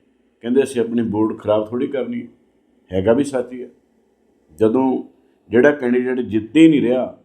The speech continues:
ਦੌੜ ਵਿੱਚ ਹੀ ਹੈ ਨਹੀਂ, ਤੇ ਉਹਨੂੰ ਲੋਕਾਂ ਨੇ ਵੋਟ ਪਾਉਣੀ ਵੀ ਕਿਉਂ ਹੈ? ਕਿਤੇ ਨਾ ਕਿਤੇ ਜਿਹੜੀ ਮੈਂ ਗੱਲ ਕਰ ਰਿਹਾ,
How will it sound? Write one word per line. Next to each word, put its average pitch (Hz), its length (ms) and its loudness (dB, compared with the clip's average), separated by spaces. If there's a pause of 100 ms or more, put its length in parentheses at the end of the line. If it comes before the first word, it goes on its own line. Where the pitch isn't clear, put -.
(300)
ਦੌੜ 117 380 6
ਵਿੱਚ 165 220 2
ਹੀ 147 120 0
ਹੈ 123 140 2
ਨਹੀਂ, 117 180 -6 (600)
ਤੇ 98 120 -20
ਉਹਨੂੰ 139 180 0
ਲੋਕਾਂ 120 260 -2
ਨੇ 120 80 2
ਵੋਟ 113 200 -2
ਪਾਉਣੀ 117 280 -6
ਵੀ 131 120 -8
ਕਿਉਂ 113 300 -14
ਹੈ? - 40 -16 (1120)
ਕਿਤੇ 165 240 6
ਨਾ 190 140 4
ਕਿਤੇ 160 560 -2 (920)
ਜਿਹੜੀ 139 240 2
ਮੈਂ 151 140 0
ਗੱਲ 117 280 4
ਕਰ 110 220 -2
ਰਿਹਾ, 113 280 -2